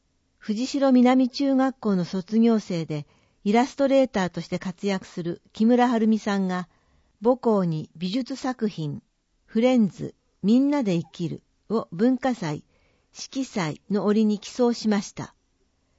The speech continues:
この作品には、人と心がつながる未来には、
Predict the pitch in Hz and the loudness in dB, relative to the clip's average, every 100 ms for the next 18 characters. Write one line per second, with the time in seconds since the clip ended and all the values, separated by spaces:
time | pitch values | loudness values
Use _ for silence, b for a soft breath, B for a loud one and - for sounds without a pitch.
0 | _ _ _ - 240 240 262 254 233 254 | _ _ _ -6 2 2 2 -2 -2 0
1 | 247 240 233 220 156 143 _ _ _ _ | 2 4 4 2 -2 -8 _ _ _ _
2 | - 254 254 247 233 254 254 226 185 190 | -4 -2 0 -2 0 0 2 2 0 -2
3 | 185 180 175 175 220 233 202 165 156 | 0 -2 -2 2 2 2 0 -2 -6